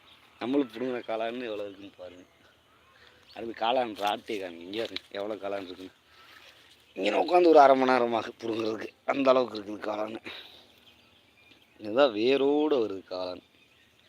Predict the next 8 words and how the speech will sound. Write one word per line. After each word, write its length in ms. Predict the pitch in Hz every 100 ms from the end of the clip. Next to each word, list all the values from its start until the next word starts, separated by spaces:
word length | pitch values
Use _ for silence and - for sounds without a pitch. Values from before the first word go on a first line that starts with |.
| _ _ - _ _
இங்க 140 | 95 90
இருக்கு, 200 | 87 _ _ _
அப்படி 200 | 95 104 90 104
வேரோட 480 | 123 135 131 139 127 _ _ - _ - - -
வந்துட்டு 300 | 92 85 87 92
இருக்கு 180 | 82 87
காளான். 280 | 85 85 87 _ _ _ _ _ _ _ _ _ _ _ _ _ _
இல்லை, 120 | 135